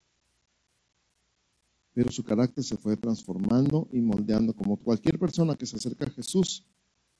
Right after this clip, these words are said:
ese mismo Juan que dijo, "¿Quieres que mandemos que caiga fuego del cielo?", se convirtió en lo que hoy conocemos como el apóstol del amor. Juan es un caso ejemplar de un hombre que pudo ser un gran pecador y del cual Jesús hizo un gran testigo.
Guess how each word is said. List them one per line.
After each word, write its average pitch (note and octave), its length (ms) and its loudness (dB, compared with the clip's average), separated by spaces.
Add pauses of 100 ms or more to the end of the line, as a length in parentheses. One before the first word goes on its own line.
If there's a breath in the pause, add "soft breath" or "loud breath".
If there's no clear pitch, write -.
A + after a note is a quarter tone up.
(300)
ese F#3+ 480 6
mismo F#3+ 460 6
Juan F3+ 300 2
que - 160 2
dijo, C#3+ 300 4
"¿Quieres D#3+ 340 4
que D#3+ 80 -6
mandemos C3+ 440 4
que B2 120 -8
caiga C#3+ 260 2
fuego C#3+ 260 2
del A2 180 2
cielo?", F3 300 6 (260)
se - 160 -8
convirtió A#2 520 0
en D3 80 2
lo C3 100 2
que A#2+ 160 -2
hoy B2+ 120 4
conocemos C3 580 0
como B2 300 2
el G#2 160 -2
apóstol A#2+ 600 -2
del F#2+ 240 -2
amor. F2+ 280 -4 (1120)
Juan B2+ 160 2
es - 120 -2
un - 80 -2
caso C3 300 -2
ejemplar C3 600 2
de C3 120 0
un B2 140 6
hombre C3 220 4
que - 120 -8
pudo C3 200 2
ser B2 160 0
un B2 140 2
gran C#3 240 4
pecador C#3+ 500 0
y A#2+ 60 -2
del A2+ 160 0
cual A#2 200 -4
Jesús C#3 420 -6
hizo A#2 400 -2
un A#2 180 0
gran G3+ 240 0
testigo. - 560 -10